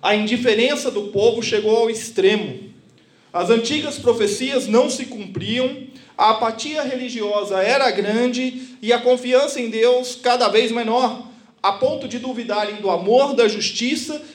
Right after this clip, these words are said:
e até mesmo do interesse de Deus por Judá. Tal situação leva o culto a Deus e a ética do povo para níveis baixíssimos.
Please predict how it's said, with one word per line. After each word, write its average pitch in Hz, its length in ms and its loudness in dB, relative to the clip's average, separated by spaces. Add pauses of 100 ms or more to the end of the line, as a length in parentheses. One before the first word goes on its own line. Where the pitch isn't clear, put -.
e 226 100 0
até 269 340 0
mesmo 269 340 -6
do 277 80 -12
interesse 285 500 -4
de 269 100 -10
Deus 254 280 2
por 262 140 -8
Judá. 240 440 -2 (920)
Tal 285 160 6
situação 262 640 2
leva 254 240 4
o 233 120 -6
culto 254 560 -4 (300)
a 196 140 4
Deus 233 480 2
e 208 100 0
a 180 240 2
ética 240 360 2
do 190 140 -2
povo 254 380 4
para 254 220 -2
níveis 269 400 -6
baixíssimos. - 920 -6